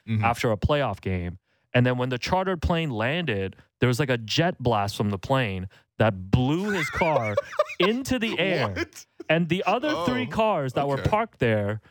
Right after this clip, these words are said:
Speaker 1: Yeah.
Speaker 2: um, was Allen Houston with a ninety-seven Mercedes.
Speaker 1: Yeah.
Speaker 2: Former Raptors head coach and assistant at the time, Brendan Malone,
Speaker 1: Mm-hmm.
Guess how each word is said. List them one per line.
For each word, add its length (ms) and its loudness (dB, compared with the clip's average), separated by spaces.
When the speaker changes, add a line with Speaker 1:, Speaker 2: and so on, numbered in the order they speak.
Speaker 1:
Yeah. 220 0
Speaker 2:
um, 480 0
was 460 -2
Allen 320 2
Houston 600 -4
with 140 -2
a 60 0
ninety-seven 680 -2
Mercedes. 800 -4
Speaker 1:
Yeah. 240 -6
Speaker 2:
Former 460 0
Raptors 420 -2
head 180 -2
coach 400 0
and 180 2
assistant 400 -2
at 80 -2
the 80 -6
time, 220 0
Brendan 280 0
Malone, 500 -2
Speaker 1:
Mm-hmm. 260 -6